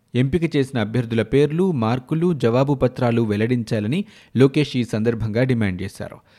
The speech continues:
డిజిటల్ మూల్యాంకనం సాంకేతికతపై శ్వేతపత్రం విడుదల చేయాలని లోకేష్ అన్నారు. ఆన్‌లైన్ ఫిర్యాదుల పరిష్కార వ్యవస్థను ఏర్పాటు చేయాలని ఆయన డిమాండ్ చేశారు.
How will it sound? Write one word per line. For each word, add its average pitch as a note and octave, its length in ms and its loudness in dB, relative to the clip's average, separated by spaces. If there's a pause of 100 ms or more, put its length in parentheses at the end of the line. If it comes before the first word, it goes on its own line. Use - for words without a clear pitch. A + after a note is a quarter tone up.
(280)
డిజిటల్ C3 480 0
మూల్యాంకనం B2+ 640 0
సాంకేతికతపై A#2+ 920 -2
శ్వేతపత్రం A#2+ 680 -2
విడుదల A2 260 0
చేయాలని A2 560 0
లోకేష్ B2 400 -2
అన్నారు. B2 320 -2 (400)
ఆన్‌లైన్ E3+ 380 2
ఫిర్యాదుల C#3 420 2
పరిష్కార B2+ 480 -2
వ్యవస్థను A#2 520 -2
ఏర్పాటు G#2+ 400 -2 (100)
చేయాలని A2 320 -2
ఆయన B2 100 -2
డిమాండ్ F#2 380 -6
చేశారు. - 280 -14